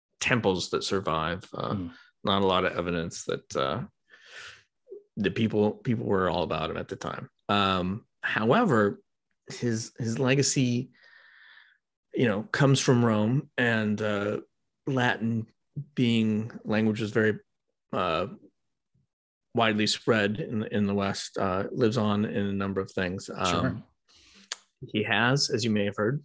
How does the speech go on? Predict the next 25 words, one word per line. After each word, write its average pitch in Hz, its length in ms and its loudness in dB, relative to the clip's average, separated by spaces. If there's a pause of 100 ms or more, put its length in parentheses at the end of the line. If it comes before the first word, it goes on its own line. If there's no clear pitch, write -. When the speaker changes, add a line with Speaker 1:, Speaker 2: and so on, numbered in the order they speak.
(280)
Speaker 1:
a - 60 -10
planet 147 360 -2
named 64 220 -10
after - 280 -10
him. - 120 -14
Speaker 2:
He 123 100 0
does, 175 680 2
yes. - 500 -4
Speaker 1:
Planet 101 220 2
Mars. 139 420 2 (180)
Speaker 2:
I, 90 180 -14
I've, - 220 -12
I've 92 220 -8
seen - 240 -2
it - 220 -6 (420)
from 127 200 4
Speaker 1:
Yeah. 139 80 2
Speaker 2:
afar. 139 380 -2 (380)
Yes. 101 140 -6
Speaker 1:
Right, - 180 -4 (260)
yeah. - 760 -12
<laughs> - 300 -10
Uh, 107 400 2 (640)
and 117 300 0
in 113 540 2